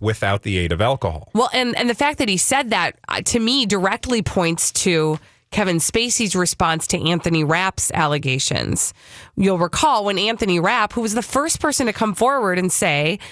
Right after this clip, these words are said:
Speaker 2: "This is what happened to me, uh, at the hands of Kevin Spacey. I was at a party. I was fourteen years old.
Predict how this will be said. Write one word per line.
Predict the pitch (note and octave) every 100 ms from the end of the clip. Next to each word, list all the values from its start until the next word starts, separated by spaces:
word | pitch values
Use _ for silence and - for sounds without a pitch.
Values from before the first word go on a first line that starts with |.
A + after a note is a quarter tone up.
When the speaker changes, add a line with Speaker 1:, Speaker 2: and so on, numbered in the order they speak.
| - _
Speaker 2:
"This | G3 F#3+
is | A3+ G3
what | G3
happened | F3 F#3 F#3 G3+ G3
to | B3
me, | F#3 D#3 C#3 D#3 F#3+ - - - _
uh, | F3+ F3 D#3 D#3
at | - E3
the |
hands | F3 F3+ E3+ F#3
of |
Kevin | - F3 D#3 F#3
Spacey. | - D#3 D3+ D#3+
I |
was | C#3+ C#3+
at | C3+
a |
party. | - A3 A3
I | G3
was | D#3
fourteen | - D3+ - C#3
years | C3+
old. | F#3 F#3+ F#3 F#3